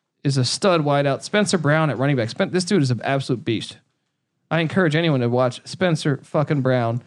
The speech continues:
As a freshman, rushed over a thousand yards, and last year he did it again.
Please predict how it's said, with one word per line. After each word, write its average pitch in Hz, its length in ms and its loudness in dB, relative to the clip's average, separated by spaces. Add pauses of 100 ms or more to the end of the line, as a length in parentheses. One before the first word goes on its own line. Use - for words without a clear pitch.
(420)
As 175 160 0
a 151 40 2
freshman, 160 460 0
rushed 135 240 0
over 131 300 2
a 120 60 2
thousand 127 360 0
yards, 120 220 0
and 123 100 0
last 120 220 0
year 120 80 0
he 110 40 -2
did 113 160 -2
it 110 160 -8
again. 147 680 2